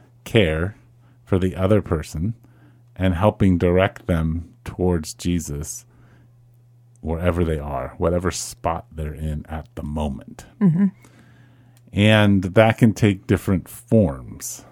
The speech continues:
Speaker 1: Um, some of that can be just giving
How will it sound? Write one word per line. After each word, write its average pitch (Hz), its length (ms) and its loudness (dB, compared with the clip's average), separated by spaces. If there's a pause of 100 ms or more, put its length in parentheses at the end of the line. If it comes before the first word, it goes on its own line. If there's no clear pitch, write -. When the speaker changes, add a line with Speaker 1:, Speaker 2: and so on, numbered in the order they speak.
(140)
Speaker 1:
Um, 78 500 -8
some 95 260 2
of 87 80 0
that 95 280 0
can 87 220 0
be 82 500 0 (720)
just - 420 -6 (400)
giving 87 400 0